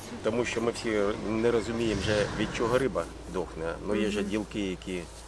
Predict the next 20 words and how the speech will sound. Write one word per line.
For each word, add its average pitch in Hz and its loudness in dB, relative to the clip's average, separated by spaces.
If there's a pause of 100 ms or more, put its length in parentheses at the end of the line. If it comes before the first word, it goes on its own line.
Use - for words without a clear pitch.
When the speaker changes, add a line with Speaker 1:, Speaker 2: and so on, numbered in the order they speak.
(120)
Speaker 1:
скажімо 90 0
так, 92 -4
нечисті 95 -2
на 92 2
руки 95 -2
можуть 92 -2
збирати 98 0
цю 107 -6
рибу, 98 -4
потім 92 -6
ця 95 0
риба 98 2
може 95 2
потрапити 95 -2
на 95 -2
наші 92 -4
ринки. 80 -8 (360)
Тому 135 2
за 113 2
цим 175 0